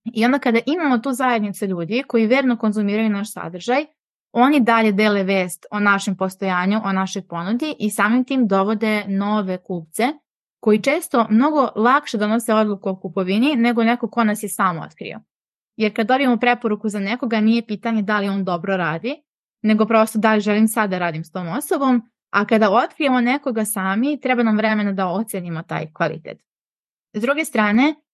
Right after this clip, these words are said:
Instagram sam za sebe nije platforma na kojoj se gradi biznis i ukoliko tvoj biznis postoji samo na Instagramu, nemaš biznis. I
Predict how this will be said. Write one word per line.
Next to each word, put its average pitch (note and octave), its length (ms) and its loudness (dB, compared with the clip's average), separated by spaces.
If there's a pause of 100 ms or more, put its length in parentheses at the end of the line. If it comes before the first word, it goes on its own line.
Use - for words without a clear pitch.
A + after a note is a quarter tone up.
(200)
Instagram A#3+ 580 0
sam C4 260 2
za A3+ 80 0
sebe A#3+ 340 2
nije A3 520 4
platforma F#3+ 640 0
na F#3 140 -4
kojoj F#3+ 220 -4
se F#3+ 140 -6
gradi F3 280 -2
biznis - 560 -8
i G3+ 180 -2
ukoliko G#3+ 440 2
tvoj C4 200 0
biznis A#3 320 2
postoji A#3+ 380 0
samo C4 320 2
na G#3 100 0
Instagramu, A3+ 840 -2 (640)
nemaš A3+ 540 0
biznis. D#3 560 -10
I A3 420 2